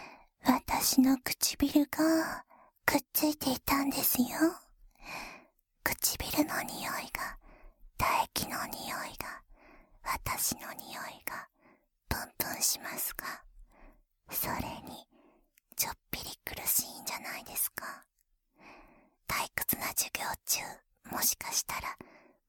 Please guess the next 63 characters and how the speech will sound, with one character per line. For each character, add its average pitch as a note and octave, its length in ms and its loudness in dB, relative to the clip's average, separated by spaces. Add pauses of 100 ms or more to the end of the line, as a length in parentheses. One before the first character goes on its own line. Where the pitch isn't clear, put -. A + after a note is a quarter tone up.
無 - 120 -6
意 - 40 -6
識 - 360 0
の - 160 -10
う - 80 -12
ち - 180 -4
に - 140 -12
マ - 160 -6
ス - 140 0
ク - 140 -6
を - 140 -8
ベ - 140 -2
ロ - 160 0
ベ - 100 -4
ロ - 80 -8
舐 - 260 -8
め - 80 -8
て - 120 -10
た - 140 -6
か - 140 -6
も - 120 -12
し - 160 -4
れ - 140 -12
ま - 160 -12
せ - 140 -12
ん - 160 -14
し。 - 280 -6 (1120)
<laughs> - 360 6 (880)
何 C#4 380 4
度 - 100 -8
か - 200 -4
咳 - 320 2
も E4+ 140 8
し - 120 2
て - 140 -8
し - 160 2
ま - 120 -10
っ - 140 -14
た - 140 -4
の - 180 -12
で、 - 240 -16 (280)
あ - 120 0
ま - 160 -4
り - 180 -10
良 - 120 -6
く - 140 -2
は - 120 -6
な - 160 -12
い - 160 -14
菌 - 240 -6
も - 160 -12
つ - 100 2
い - 140 -6
ち - 100 -6
ゃ - 40 -8
っ - 120 -14
て - 160 -12
る - 80 -12
か - 180 -6
も - 120 -12
で - 160 -14
す - 140 -6
が、 - 280 -10